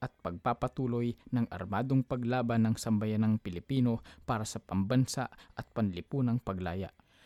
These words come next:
Sa pamumuno ng partido na muling itinatag noong nineteen sixty-eight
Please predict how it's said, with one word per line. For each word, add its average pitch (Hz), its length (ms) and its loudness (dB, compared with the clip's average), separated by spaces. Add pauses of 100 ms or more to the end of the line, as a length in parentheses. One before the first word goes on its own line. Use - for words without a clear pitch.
(240)
Sa - 160 -4
pamumuno 135 720 4
ng 127 160 8
partido 131 480 0
na 127 160 8
muling 98 400 2
itinatag 139 480 2
noong 113 240 2
nineteen 127 400 6
sixty-eight - 720 -2